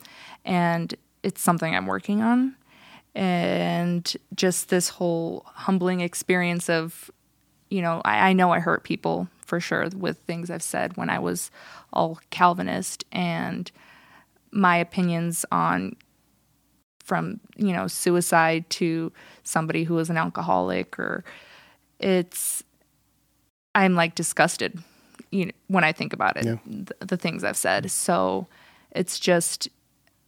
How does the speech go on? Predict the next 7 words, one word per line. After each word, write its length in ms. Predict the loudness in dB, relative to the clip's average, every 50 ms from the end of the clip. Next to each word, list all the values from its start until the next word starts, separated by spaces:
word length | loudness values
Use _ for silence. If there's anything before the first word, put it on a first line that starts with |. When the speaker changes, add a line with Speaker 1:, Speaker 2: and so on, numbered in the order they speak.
| _ _ _ _ _ 2
Speaker 1:
I 80 | 4 4
hope, 300 | 6 6 4 4 2 -6 -20 _
you 200 | _ -4 0 2
know, 260 | 4 4 4 2 0 -4 _ _ -10
people 520 | -4 -4 -2 2 4 4 4 4 2 0 -4 -8 _ -4
forgive 340 | 2 2 2 2 2 -2 -2
me 260 | -4 -6 -4 -4 -6